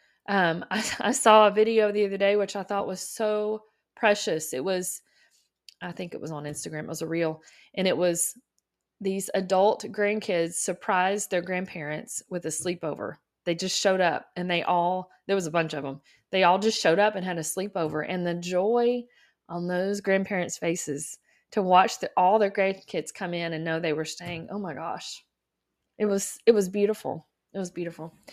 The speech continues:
I apologize for the tears. <laughs> I did not expect this today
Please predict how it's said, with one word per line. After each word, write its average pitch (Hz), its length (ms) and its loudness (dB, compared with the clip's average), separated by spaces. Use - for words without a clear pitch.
I 262 120 4
apologize 240 600 6
for - 120 0
the 190 100 2
tears. 208 440 4
<laughs> - 200 -20
I 269 180 6
did 330 180 2
not 226 380 0
expect 302 560 -2
this 175 260 -4
today 180 360 -2